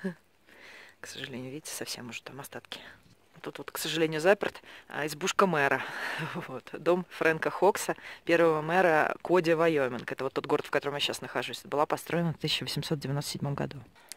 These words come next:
А это вот большой ангар, я бы сказала, даже,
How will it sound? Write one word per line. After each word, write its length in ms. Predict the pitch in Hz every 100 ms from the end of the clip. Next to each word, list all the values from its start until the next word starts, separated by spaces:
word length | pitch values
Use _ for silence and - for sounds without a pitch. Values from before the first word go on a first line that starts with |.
| _ _ _ _ -
А 80 | -
это 140 | 170
вот 120 | 165
большой 500 | 139 160 - 165 139 - - - - -
ангар, 460 | 160 156 151 - -
я 180 | - 156
бы 100 | 143
сказала, 420 | - - 143 139
даже, 280 | 143 143 139